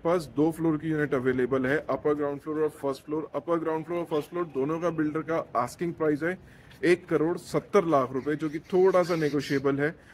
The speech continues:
और यहाँ पे Tata Power का बिजली का connection मिल जाएगा, आईजीएल का gas pipeline का connection मिल जाएगा, दिल्ली जल बोर्ड का water pipeline का मिल जाएगा, plus आपको summer सीवल का भी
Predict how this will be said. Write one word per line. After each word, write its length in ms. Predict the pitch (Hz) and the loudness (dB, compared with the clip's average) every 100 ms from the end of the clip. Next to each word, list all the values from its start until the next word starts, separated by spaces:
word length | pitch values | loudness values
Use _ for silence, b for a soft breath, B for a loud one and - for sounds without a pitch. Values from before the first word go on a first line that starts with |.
| B 143 | B 4
और 200 | 151 190 | 4 6
यहाँ 180 | 175 | 2
पे 120 | 165 175 | 2 2
Tata 260 | 151 139 | 2 0
Power 280 | 151 151 147 | 0 2 2
का 80 | 151 | 2
बिजली 320 | 143 120 139 | 0 0 0
का 80 | 160 | 0
connection 380 | 160 156 - 160 | -2 -4 -4 -2
मिल 200 | 156 156 | 0 0
जाएगा, 380 | 156 160 175 - | 0 0 -2 0
आईजीएल 360 | 135 139 147 147 | 0 2 2 2
का 100 | 147 | 2
gas 300 | 117 113 131 | 2 -2 2
pipeline 360 | 147 - 156 | 0 0 -4
का 160 | 156 151 | -4 -4
connection 260 | 151 - | -4 -4
मिल 200 | 156 151 | -2 0
जाएगा, 260 | 151 147 156 | 0 0 0
दिल्ली 360 | 156 143 147 151 | -2 -2 2 2
जल 100 | 143 | 2
बोर्ड 220 | 139 139 | 2 0
का 140 | 180 | 0
water 300 | 160 139 143 | 0 0 0
pipeline 340 | 147 143 147 143 | 0 0 0 -2
का 80 | |
मिल 220 | 143 131 123 | -2 -2 -2
जाएगा, 280 | 127 135 | -2 -2
plus 380 | 151 - 160 175 | -6 0 0 2
आपको 280 | 160 - 180 | 0 0 -4
summer 260 | 165 147 151 | -2 -2 0
सीवल 320 | 151 143 139 | 0 2 2
का 220 | 139 139 | 2 2
भी 280 | 131 190 | 2 -4